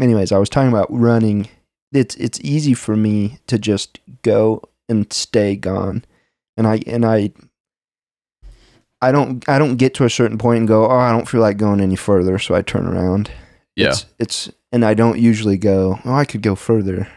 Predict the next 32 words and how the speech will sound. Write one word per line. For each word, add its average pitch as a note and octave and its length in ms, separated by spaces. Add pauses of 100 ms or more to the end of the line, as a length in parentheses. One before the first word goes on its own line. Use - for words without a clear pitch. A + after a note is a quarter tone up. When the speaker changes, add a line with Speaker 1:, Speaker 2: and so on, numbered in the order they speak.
(140)
Speaker 1:
you A#2 140
know? G2 240 (380)
Speaker 2:
Right. F#2 140
Speaker 1:
I'll C3 100
just C3 240
say, A#2+ 160
"I'm A2+ 100
gonna A2+ 140
go G2 120
faster - 540
and, F#2+ 300 (260)
and G2 160
get - 180
done F2 180
quicker." - 320
And, D#2+ 280 (240)
Speaker 2:
Right. D#2+ 320
Speaker 1:
uh, E2+ 120
but G#2+ 220
see, C3 180
but A#2+ 280
see, C3 200
for A#2+ 160
me, B2+ 300
it's G#2+ 180
all G#2+ 160
about, G2 280
like, F2+ 380 (420)
getting F#2+ 260
it F2 140
over F#2+ 340
with, F#2+ 240